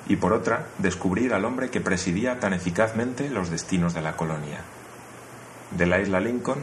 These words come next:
los colonos conocían a fondo toda la costa oriental, desde el Cabo de la Garra hasta los dos cabos Mandíbulas, el vasto pantano de los Tadornes, los alrededores del lago Grant,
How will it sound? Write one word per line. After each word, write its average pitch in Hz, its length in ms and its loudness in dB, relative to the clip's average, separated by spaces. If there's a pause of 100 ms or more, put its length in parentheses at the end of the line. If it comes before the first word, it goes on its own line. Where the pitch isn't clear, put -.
los 92 180 0
colonos 120 420 0
conocían 104 460 0
a 92 80 2
fondo 117 300 0
toda 110 280 0
la 98 140 0
costa - 300 -2
oriental, 85 460 0 (600)
desde 85 260 2
el 82 120 -2
Cabo 90 260 2
de 82 80 0
la 82 120 0
Garra 117 280 2 (420)
hasta 90 260 2
los 90 160 2
dos 120 160 0
cabos 110 300 2
Mandíbulas, 87 640 0 (360)
el 87 120 0
vasto 95 300 4
pantano 87 520 2
de 82 100 2
los 80 180 -2
Tadornes, 107 560 0 (320)
los 90 220 4
alrededores 90 760 2
del 80 180 0
lago 95 260 2
Grant, 107 340 2